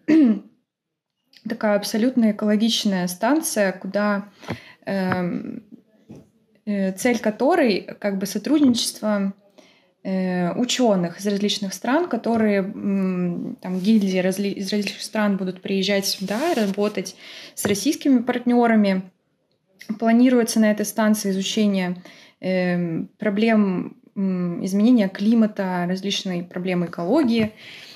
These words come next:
м, загрязнения Мирового океана и так далее. Также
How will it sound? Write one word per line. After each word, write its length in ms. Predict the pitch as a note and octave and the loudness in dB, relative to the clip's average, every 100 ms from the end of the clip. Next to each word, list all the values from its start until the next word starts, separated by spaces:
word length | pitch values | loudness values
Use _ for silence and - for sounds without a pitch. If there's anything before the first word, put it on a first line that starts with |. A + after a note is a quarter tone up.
| - - | -20 -8
м, 480 | G3+ G3 F#3+ F#3 | -2 0 0 -2
загрязнения 400 | F#3 G3 G#3 A3+ A3+ | -2 0 2 4 4
Мирового 340 | G3+ G3+ G3+ | 4 2 0
океана 460 | F#3 G3+ A#3 D#4 B3 | -2 0 2 4 4
и 600 | G3 G3 G#3 G3 F#3 G3 G3 | 2 2 0 0 -2 -4 -6
так 160 | G3 | -4
далее. 280 | G3 F3+ E3+ | 0 0 -2
Также 460 | A#3 B3 A#3 G#3+ | -2 0 2 0